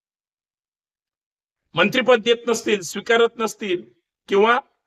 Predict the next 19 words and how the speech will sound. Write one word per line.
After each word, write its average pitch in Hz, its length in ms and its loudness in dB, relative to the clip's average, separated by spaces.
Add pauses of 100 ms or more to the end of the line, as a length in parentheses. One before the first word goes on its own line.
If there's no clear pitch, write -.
(300)
कदाचित 214 420 0 (120)
तुमच्यापेक्षा 240 560 0
दुसऱ्या 254 360 0
लोकांना 247 400 2
संधी 214 340 -6
द्यायची 196 440 -2
असेल, 165 360 -4 (420)
तुम्हालाच 220 400 0
किती 220 220 -10
द्यायचं? 156 440 -4 (2000)
त्यावेळेस 208 320 6
बऱ्याच 202 300 0
जणांनी 214 360 -2
मला 208 400 0 (200)
माझ्या 170 320 -2
या 196 140 0
भूमिकेवर 190 600 -2
ट्रोल 240 440 4
केलं. 165 340 -6